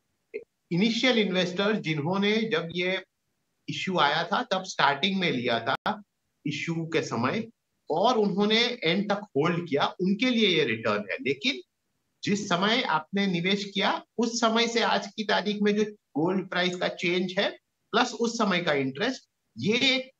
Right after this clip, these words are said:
individual investor का return हो जाता है। तो ये ध्यान में रखना जरूरी है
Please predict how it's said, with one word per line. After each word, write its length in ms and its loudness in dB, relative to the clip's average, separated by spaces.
individual 600 4
investor 540 -2
का 160 0
return 340 -2
हो 160 -8
जाता 300 -4
है। 60 -12
तो 340 2
ये 100 4
ध्यान 220 4
में 100 2
रखना 340 0
जरूरी 400 0
है 240 -2